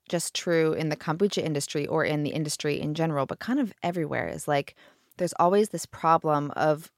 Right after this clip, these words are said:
growth versus balance. And you do sometimes need these leaders who are willing to grow so big that, frankly, at some point, it probably was very vulnerable for them.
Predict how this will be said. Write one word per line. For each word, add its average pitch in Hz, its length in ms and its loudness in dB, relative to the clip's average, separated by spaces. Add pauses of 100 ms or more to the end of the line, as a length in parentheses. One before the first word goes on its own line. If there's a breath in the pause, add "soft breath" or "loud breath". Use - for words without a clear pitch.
growth 160 520 2
versus 156 340 -4
balance. 156 720 2 (400 soft breath)
And 190 220 4
you 185 80 2
do 208 300 0
sometimes 151 800 -4
need 170 460 0
these 156 220 -2
leaders 151 520 0
who 160 100 -2
are 147 140 4
willing 196 360 4
to - 100 -6
grow 143 280 2
so 147 260 2
big 147 300 0
that, - 160 0
frankly, 214 400 4
at 143 100 2
some - 180 0
point, 156 300 -2
it 170 120 -4
probably 254 340 0
was 160 160 -2
very 202 220 4
vulnerable 208 540 2
for 143 160 -4
them. 147 340 -2